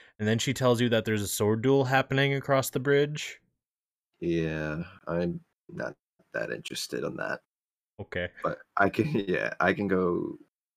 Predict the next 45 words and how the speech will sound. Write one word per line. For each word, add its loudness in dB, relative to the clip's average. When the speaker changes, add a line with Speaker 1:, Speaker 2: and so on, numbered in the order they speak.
Speaker 2:
check, -6
I -10
guess, -6
the -4
festivals. -6
I'm 0
just -4
more 0
concerned -2
about -2
Garn's -2
health. -6
Speaker 1:
And -6
then -2
she -6
stabs 0
him. -4
"Well, 6
he's 2
dead 4
now. -2
Go 2
enjoy 2
the -2
<laughs> -2
festival." -2
Speaker 2:
Okay, 2
I 6
know, 6
I 4
know, 8
I 8
know 8
that 6
this 6
isn't 4
me, 6
but 2
come 6
Speaker 1:
What? 8
Speaker 2:
on, 0
man. 4
Speaker 1:
Me? 8
Speaker 2:
<laughs> -
Come 6